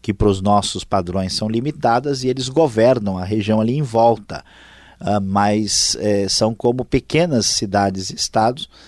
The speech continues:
que são, ah, vencidas e conquistadas plenamente aqui por Josué. Trinta e um reis foram vencidos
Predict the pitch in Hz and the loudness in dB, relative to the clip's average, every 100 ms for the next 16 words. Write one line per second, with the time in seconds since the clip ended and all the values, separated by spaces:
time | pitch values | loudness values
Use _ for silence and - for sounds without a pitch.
0 | - - - - 151 - 123 123 127 _ | -20 -20 -12 -4 0 2 2 2 -4 _
1 | - - - 110 101 113 104 - 110 117 | -20 -14 0 0 2 -2 0 0 2 2
2 | 117 113 113 - 113 107 - - 104 104 | 4 2 0 -2 -2 -2 -4 0 2 2
3 | 101 - - 110 107 104 95 101 101 95 | -2 -6 -6 -2 0 0 0 -2 -2 -4
4 | 101 - 117 104 117 117 104 90 - - | -4 -4 -2 2 2 0 -4 -6 -10 -2
5 | 165 190 220 196 - 180 175 _ - 143 | 0 0 -2 -14 -2 -2 -2 _ -8 0
6 | 127 123 135 123 98 110 117 110 - - | 4 4 2 -2 -4 2 2 2 -4 -8
7 | - - - 110 110 110 - 95 113 110 | -10 -8 2 4 6 2 -2 -4 -4 0
8 | - 156 165 180 180 | 4 4 4 2 2